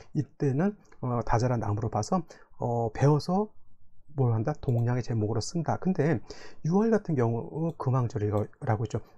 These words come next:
열두 계절 중에서 가장 금이 왕한 계절이 바로 유월인데, 유월은 금의 어디예요? 제왕지가 되기 때문에 매우, 매우 금이 왕한 계절이다라고 볼 수가 있습니다. 지장간을 놓고 봤을 때 유라고 하는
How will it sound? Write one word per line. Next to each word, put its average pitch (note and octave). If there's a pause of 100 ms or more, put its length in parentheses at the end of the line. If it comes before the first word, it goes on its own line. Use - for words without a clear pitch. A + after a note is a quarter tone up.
열두 D#3
계절 B2
중에서 A#2
가장 C#3 (260)
금이 A#2+
왕한 G#2+
계절이 A2+
바로 C3+ (220)
유월인데, B2
유월은 E3+
금의 A2+
어디예요? A2+ (280)
제왕지가 A2
되기 A2+
때문에 A#2+ (320)
매우, D#3 (160)
매우 B2 (280)
금이 B2+
왕한 A#2+
계절이다라고 D#3 (240)
볼 A2+
수가 -
있습니다. -
지장간을 F#3
놓고 -
봤을 -
때 A#2+
유라고 B2
하는 D#3